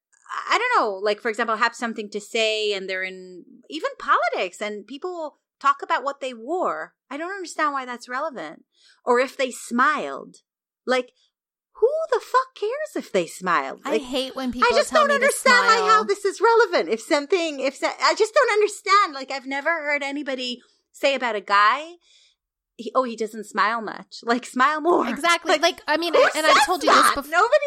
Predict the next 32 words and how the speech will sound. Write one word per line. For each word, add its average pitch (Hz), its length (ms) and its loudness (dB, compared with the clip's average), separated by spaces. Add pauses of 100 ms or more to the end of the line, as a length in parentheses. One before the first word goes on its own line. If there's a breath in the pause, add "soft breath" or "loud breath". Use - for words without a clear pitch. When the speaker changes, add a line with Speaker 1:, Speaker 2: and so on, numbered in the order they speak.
Speaker 1:
ever 587 160 0
says - 560 -2
that. 220 340 2 (400 loud breath)
Speaker 2:
And 294 260 -2
people, 370 340 2
ha-, 330 140 2
I'm 277 100 -4
sure, 285 240 0
have 285 140 -4
said 247 220 -4
it 214 80 -8
to - 120 -10
you, 285 200 -4
like, 208 260 -4
"Tova, 277 560 -4
smile. 349 380 -8
Speaker 1:
Yeah. 226 280 0
Speaker 2:
What's 233 200 -10
wrong?" 233 200 2
Like, 220 160 -6
men 240 280 0
have 269 180 -6
patronized 220 560 -2
Speaker 1:
Oh, 294 80 4
Speaker 2:
you, 285 80 4
Speaker 1:
yeah. 277 120 6
Speaker 2:
I'm 240 80 2
sure, 220 140 -6
and 208 80 -8
said 202 120 -6
that. - 160 -8
Peop-, 269 200 -10